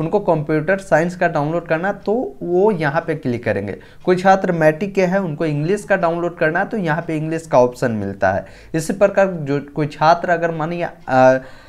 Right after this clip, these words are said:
इंटर के हैं लेकिन वो, अ, आईकॉम के हैं तो वैसे कैंडिडेट के लिए यहाँ पे डाउनलोड करने का, अ, मौका मिलता है। इसी प्रकार आप पहले ये देख लें कि आप किस सब्जेक्ट का डाउनलोड करना चाहते हैं। सारे सब्जेक्ट का यहाँ पे आपको नाम मिल जाएगा।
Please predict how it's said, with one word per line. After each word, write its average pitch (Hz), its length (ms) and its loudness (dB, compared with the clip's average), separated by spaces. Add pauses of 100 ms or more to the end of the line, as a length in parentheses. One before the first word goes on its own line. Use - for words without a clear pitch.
(1080)
इंटर 151 300 6
के 202 140 2
हैं 185 240 4
लेकिन 196 300 -4
वो, 208 440 0
अ, 135 200 4
आईकॉम 160 440 4
के 196 100 -2
हैं 180 340 -4
तो 190 400 -4
वैसे 156 400 2
कैंडिडेट 175 640 -2
के 185 80 -2
लिए 180 240 -2
यहाँ 147 280 -2
पे 147 140 0
डाउनलोड 147 400 0
करने 160 240 -2
का, 165 120 -2 (300)
अ, 131 180 4
मौका 135 500 0
मिलता 156 380 0
है। 175 160 -6 (280)
इसी 202 200 -2
प्रकार 180 440 4
आप 185 200 2
पहले 180 260 2
ये 160 340 4
देख 147 260 0
लें 190 140 -4
कि 233 100 -4
आप 196 240 0
किस 214 220 -4
सब्जेक्ट 170 360 -2
का 180 60 0
डाउनलोड 143 480 0
करना 143 260 0
चाहते 143 300 -4
हैं। 175 80 -4
सारे 151 320 2
सब्जेक्ट 143 420 -6
का 156 60 -2
यहाँ 120 260 -4
पे 120 120 -2
आपको 123 220 -2
नाम 127 260 0
मिल 139 220 -4
जाएगा। 139 300 0